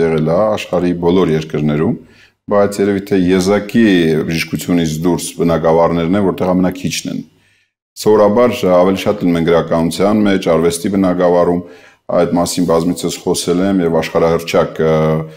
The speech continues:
ը, ուրեմն կան ստեղծագործողներ, որոնք որ բժիշկ են առաջի իր կրթությամբ, Շիլերից մինչև Կոնան Դոյլ, որոնք որ երբևէ, ը,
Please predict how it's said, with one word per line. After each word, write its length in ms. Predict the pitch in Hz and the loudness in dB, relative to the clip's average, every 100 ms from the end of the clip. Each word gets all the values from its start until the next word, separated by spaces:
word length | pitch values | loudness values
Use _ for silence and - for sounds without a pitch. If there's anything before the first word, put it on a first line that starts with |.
| - _ _ _ - | -20 _ _ _ -10
ը, 160 | - - - 78 | -6 -4 -2 -2
ուրեմն 360 | 85 85 85 - | 0 0 -2 -2
կան 240 | 85 82 80 - _ _ _ _ - | 0 0 -2 -10 _ _ _ _ -4
ստեղծագործողներ, 1120 | 87 80 82 80 82 - 85 85 107 120 - - - | -2 0 -2 0 0 0 0 2 0 -2 -6 -14 -4
որոնք 320 | 87 87 90 95 | -2 0 0 -2
որ 240 | 90 - - _ _ _ _ - | -2 -4 -14 _ _ _ _ -4
բժիշկ 380 | 95 98 - 85 | -2 -2 -2 0
են 140 | 78 | 2
առաջի 380 | 80 80 - 85 80 | 2 0 -2 -2 -2
իր 100 | 80 | -4
կրթությամբ, 520 | 80 - - 104 104 - | -8 -8 -6 -2 -2 -2
Շիլերից 600 | 90 82 85 82 80 - - - 82 | 0 2 2 0 -4 -10 -14 -8 -4
մինչև 400 | 80 85 80 - - | -2 0 -2 -4 -6
Կոնան 280 | 87 82 82 95 | -2 0 2 2
Դոյլ, 200 | 113 120 - - _ 92 | 2 0 -4 -18 _ -2
որոնք 340 | 85 82 80 | 0 0 -2
որ 100 | 82 - - - _ 87 | -4 -4 -18 -20 _ 0
երբևէ, 500 | 92 90 98 92 95 | 2 2 2 4 4
ը, 400 | 95 - 87 | 4 2 0